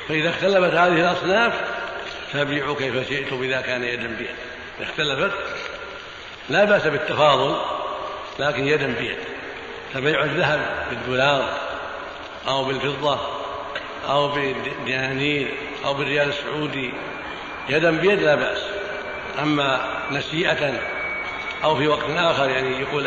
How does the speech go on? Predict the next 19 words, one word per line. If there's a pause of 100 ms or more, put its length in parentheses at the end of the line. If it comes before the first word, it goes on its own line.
(140)
"أعطيك
إياه
بعد، (680)
بعدين"، (520)
لا،
ما
يصلح
هذا.
لا
بد
يدا
بيد. (680)
وهكذا
بيع
الذهب
بالذهب
أكثر، (580)
الذهب
الجديد